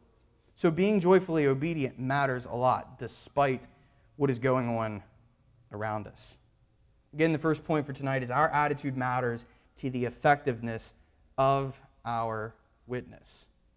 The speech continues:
What do people see when they look at you? Do they see a joyful servant of Jesus, or do they see someone begrudgingly walking around despondent? Do they see Jesus in you?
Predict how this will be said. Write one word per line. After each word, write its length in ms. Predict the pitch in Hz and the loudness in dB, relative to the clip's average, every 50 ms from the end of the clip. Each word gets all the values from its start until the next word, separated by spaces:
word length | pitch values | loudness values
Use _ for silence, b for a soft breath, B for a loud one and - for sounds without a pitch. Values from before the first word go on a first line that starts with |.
| _ _ _ _ _ _ | _ _ _ _ _ _
What 200 | - 139 139 - | -2 -2 -2 -2
do 100 | - 170 | -4 -6
people 300 | - - 165 156 - 156 | -2 -2 -4 -2 -2 -2
see 260 | 147 151 - 139 139 | -4 -2 -4 -4 -2
when 180 | 135 135 139 131 | 0 0 0 0
they 120 | 127 123 | -2 -4
look 220 | 120 113 120 113 - | -4 -6 -8 -8 -10
at 180 | 117 - - | -12 -14 -14
you? 100 | 101 95 - - - _ _ _ _ _ _ _ _ _ _ | -18 -18 -18 -20 -20 _ _ _ _ _ _ _ _ _ _
Do 60 | - | -8
they 100 | 123 127 | -6 -6
see 280 | 123 127 - 139 135 131 | -6 -6 -8 -4 -2 -2
a 40 | 127 | -2
joyful 460 | 123 123 123 127 131 131 131 - 131 | -2 -2 -2 -2 -2 -2 -4 -8 -12
servant 340 | - - 135 123 123 123 117 | -8 -6 -6 -4 -4 -6 -8
of 80 | 110 | -10
Jesus, 440 | 110 - 120 120 113 120 117 113 - | -12 -12 -12 -10 -8 -10 -10 -10 -10
or 100 | 110 117 | -10 -8
do 140 | 123 127 123 | -6 -4 -4
they 120 | 120 127 | -4 -4
see 220 | 123 123 - 135 131 | -6 -6 -6 -8 -8
someone 480 | 131 - 131 127 120 120 123 117 117 b b b b b b b - | -6 -4 -6 -4 -4 -6 -6 -6 -8 b b b b b b b -2
begrudgingly 580 | 143 135 143 151 151 143 143 147 139 131 127 | 0 2 2 2 2 2 0 -2 -2 -2 -2
walking 420 | 120 123 120 117 113 - 127 117 117 | 0 0 0 0 0 -2 -6 -8 -6
around 440 | 113 113 110 110 107 104 104 101 | -6 -6 -6 -6 -6 -6 -8 -6
despondent? 760 | 104 113 - - - 113 113 113 110 107 90 - - - - - _ _ _ _ _ _ _ _ _ _ _ _ _ _ | -8 -10 -10 -6 -6 -4 -4 -4 -4 -8 -12 -18 -20 -20 -20 -20 _ _ _ _ _ _ _ _ _ _ _ _ _ _
Do 80 | - 120 | -8 -4
they 220 | 127 131 139 139 | -2 0 -2 -2
see 360 | 139 - - 135 131 123 123 | -4 -6 -6 -4 -2 -2 -4
Jesus 640 | 123 120 120 120 123 120 123 120 117 117 - - - - _ _ | -6 -6 -6 -6 -6 -4 -4 -4 -4 -4 -6 -14 -18 -20 _ _
in 400 | 113 120 113 110 113 113 113 107 - _ _ _ _ _ _ _ _ 160 | -10 -8 -8 -8 -8 -8 -10 -10 -14 _ _ _ _ _ _ _ _ -14
you? 280 | 110 113 117 107 98 | -10 -10 -10 -10 -10